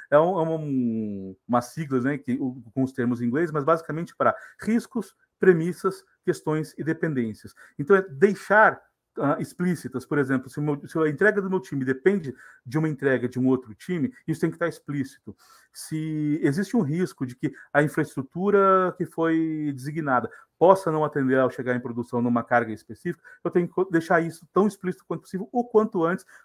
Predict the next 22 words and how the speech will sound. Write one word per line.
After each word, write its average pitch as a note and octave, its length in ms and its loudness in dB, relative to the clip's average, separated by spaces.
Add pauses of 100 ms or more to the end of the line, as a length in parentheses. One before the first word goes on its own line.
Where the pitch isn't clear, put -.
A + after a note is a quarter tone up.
(180)
pra F#3 180 10
que G#3+ 140 -2
ações F3+ 480 0 (720)
pra C#3 300 8
mitigar C#3+ 540 4
esses B2+ 260 -6
riscos C3 340 -6 (260)
sejam E3 280 -2
tomadas E3 340 4
a E3+ 60 -2
contento. C3+ 520 -6 (880)
Tá? C3+ 160 0 (300)
Os B3+ 160 0
relatórios F#3+ 580 4
são E3 100 -2
uma D3+ 100 2
maneira C#3 280 2
de C3 100 -6
formalizar E3 920 2
essa C3 180 -6
comunicação, B2+ 720 -2 (200)
tá? - 120 -4